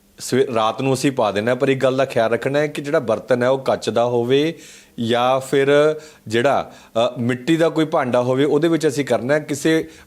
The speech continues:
ਮੈਟਲ ਵਾਲੇ ਵਿੱਚ ਇਸ ਨੂੰ ਨਾ ਤਾਂ ਇਮਲੀ ਨੂੰ ਭਿਉਣਾ ਹੈ, ਨਾ ਹੀ ਅਸੀਂ ਆਲੂ ਬੁਖਾਰੇ ਨੂੰ ਭਿਉਣਾ ਹੈ।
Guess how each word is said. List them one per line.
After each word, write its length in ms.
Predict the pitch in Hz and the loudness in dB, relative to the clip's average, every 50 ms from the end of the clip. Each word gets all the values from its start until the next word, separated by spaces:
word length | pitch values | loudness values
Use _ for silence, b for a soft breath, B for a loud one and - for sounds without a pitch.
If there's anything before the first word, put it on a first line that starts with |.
| - - | -10 -6
ਮੈਟਲ 380 | 110 117 123 127 139 170 175 170 | -4 -4 -4 -2 0 2 2 2
ਵਾਲੇ 200 | 160 151 147 143 | 2 2 2 2
ਵਿੱਚ 200 | 139 139 135 156 | 0 0 0 2
ਇਸ 300 | 147 135 131 123 - 139 | 2 2 2 0 -2 -4
ਨੂੰ 120 | 139 139 | -4 -2
ਨਾ 120 | 131 123 | 0 0
ਤਾਂ 260 | 113 - 131 131 131 - 135 | 0 2 2 2 2 0 -2
ਇਮਲੀ 260 | 127 110 110 117 123 | -4 -4 -2 -2 0
ਨੂੰ 180 | 127 135 135 135 | 0 -2 -2 -2
ਭਿਉਣਾ 260 | 160 143 127 123 127 | -2 -2 0 0 0
ਹੈ, 60 | 127 | 0
ਨਾ 200 | 123 117 113 107 | 0 -2 -2 -2
ਹੀ 180 | 107 120 120 117 | -2 0 0 0
ਅਸੀਂ 260 | 117 - 127 127 - | 0 -2 -2 -2 0
ਆਲੂ 240 | - 104 98 98 98 | 0 0 0 -2 -2
ਬੁਖਾਰੇ 360 | 98 92 - - 107 104 107 | -4 -4 -4 -2 -2 -2 -2
ਨੂੰ 100 | 113 113 | -4 -6
ਭਿਉਣਾ 260 | 113 143 135 131 135 | -4 -2 -2 0 0
ਹੈ। 100 | 147 | -2